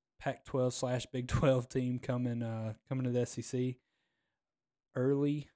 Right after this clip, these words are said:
Then, uh, L S U at South Carolina, at Alabama. That's a tough three-game stretch for 'em. I think they drop all three of those. Arkansas, uh, at Arkansas, at Auburn, and Kentucky,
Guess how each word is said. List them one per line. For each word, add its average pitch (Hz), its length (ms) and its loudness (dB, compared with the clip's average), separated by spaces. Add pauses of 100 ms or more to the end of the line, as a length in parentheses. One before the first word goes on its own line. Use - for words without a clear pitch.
Then, 123 380 0
uh, 113 300 -4
L 135 200 6
S - 220 -2
U 131 360 0
at 131 200 -2
South 131 300 -2
Carolina, 123 640 -2
at 123 160 -2
Alabama. 123 500 -2
That's 127 160 -2
a 117 60 -10
tough - 280 -4
three-game 120 440 -4
stretch 120 320 -4
for 120 180 -6
'em. 117 80 -2
I 120 40 -2
think 127 180 -4
they 113 120 -4
drop 113 280 -2
all 113 100 -4
three 117 240 -4
of 110 60 -6
those. 113 480 -4 (600)
Arkansas, 131 400 0 (100)
uh, 120 240 4
at 135 160 2
Arkansas, 135 520 2
at 123 180 0
Auburn, 117 520 -2 (400)
and 120 120 -8
Kentucky, 110 720 -8